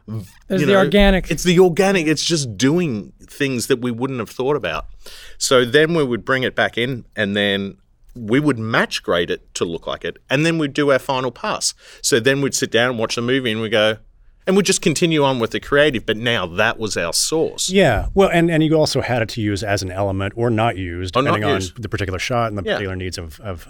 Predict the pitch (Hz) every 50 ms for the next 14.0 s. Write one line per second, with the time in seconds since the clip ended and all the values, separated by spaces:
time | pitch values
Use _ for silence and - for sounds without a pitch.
0 | - 117 117 117 113 113 - - 120 113 101 104 101 95 92 - - 90 82 78
1 | 131 131 - - 147 135 131 135 143 131 - 214 - 147 143 - 226 220 208 185
2 | - - - - - - 185 170 170 170 170 180 202 214 233 262 269 247 180 -
3 | - - - - 247 254 254 202 254 254 226 247 233 247 226 - 254 247 247 -
4 | 254 247 247 247 247 254 247 - - - 233 190 151 151 160 135 143 156 143 -
5 | - - 165 160 165 160 - - - - 117 135 110 - 139 127 113 - - 127
6 | 131 113 - - - - - - - 165 226 240 202 143 135 151 185 - - -
7 | - - 139 131 139 - - - - 165 156 143 127 120 117 117 110 - - -
8 | - 104 - _ - - 120 98 101 107 107 104 104 101 101 95 85 87 92 90
9 | 90 - - - - - - 90 90 87 95 113 127 147 156 - _ - - -
10 | - - 131 165 196 - - _ - 175 156 139 - - - - - - 110 110
11 | 110 110 110 110 107 107 110 110 110 110 110 - _ - - _ _ _ - 107
12 | 107 104 104 92 87 82 69 - 82 87 90 98 104 117 131 139 123 123 120 120
13 | 127 117 - - 113 101 - - - - 104 101 107 113 123 127 135 131 117